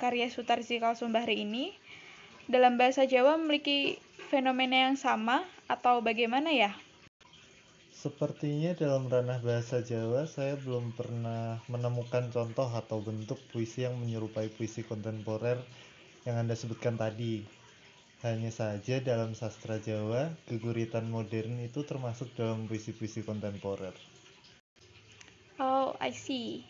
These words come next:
Speaker 1: Kira-kira apa nih yang menyebabkan puisi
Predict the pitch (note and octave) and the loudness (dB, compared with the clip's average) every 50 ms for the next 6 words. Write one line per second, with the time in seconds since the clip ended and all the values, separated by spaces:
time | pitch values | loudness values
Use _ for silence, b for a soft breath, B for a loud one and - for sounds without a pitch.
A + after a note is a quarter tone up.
0 | - - - - - A#3 A3 - - A3 G#3 A3 A#3 B3 C4+ C#4+ C#4 - - - | -18 -10 -6 -4 -2 -2 -2 -2 0 -2 0 2 4 6 6 6 6 4 0 -4
1 | - - A#3 A3+ - C4 C4 C4+ C4+ C4 B3+ B3 B3 A#3 A#3 G#3 G#3+ G3+ - - | -8 -6 -6 -2 0 0 2 2 2 2 0 0 -2 -2 0 2 2 2 2 0
2 | - - A#3+ A#3+ A#3+ B3 B3 B3 A#3 A#3 - - A3+ | -6 -4 -4 -2 -2 -4 -4 -4 -6 -6 -6 -8 -10